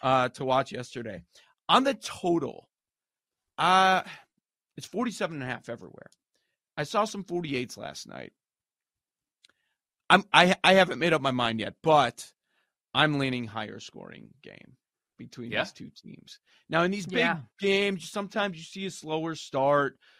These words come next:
Speaker 1: but just, uh, the, yeah, the, the offensive masterminds on both sides here. Um, there are clear weaknesses on each defense. And, and by the way, San Francisco's defense, they are trending way down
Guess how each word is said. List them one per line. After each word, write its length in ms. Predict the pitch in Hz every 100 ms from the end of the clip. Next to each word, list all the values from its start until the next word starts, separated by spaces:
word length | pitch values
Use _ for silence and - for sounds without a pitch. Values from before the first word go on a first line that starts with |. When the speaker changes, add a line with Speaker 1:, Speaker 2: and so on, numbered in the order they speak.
| _ -
Speaker 1:
but 200 | 156 147
just, 560 | 156 156 151 - - -
uh, 80 | -
the, 160 | 127 -
yeah, 360 | - 123 120
the, 240 | 113 139 -
the 180 | 127 139
offensive 540 | 143 156 - 147 135
masterminds 1000 | 113 117 135 - 147 143 143 143 139 - - _ _ _
on 200 | 127 131
both 300 | 113 131 151
sides 520 | - 147 131 139 131
here. 680 | - 135 135 131 135 131 127 _ _ _ -
Um, 440 | 120 117 113 117 -
there 160 | 139 113
are 200 | 151 156
clear 320 | - 151 143
weaknesses 800 | 127 139 151 135 147 147 127 - -
on 160 | 127
each 240 | 143 - -
defense. 680 | 127 131 143 135 139 - - _ _ -
And, 160 | 156 170
and 160 | 156
by 120 | 180
the 60 | 202
way, 120 | 151
San 160 | 143 151
Francisco's 420 | 135 139 180 143
defense, 480 | 135 131 147 147 - _ _ _ _ -
they 80 |
are 80 | 147
trending 400 | 120 135 120 104
way 540 | 98 95 85 87 120 123
down 440 | 113 107 110 120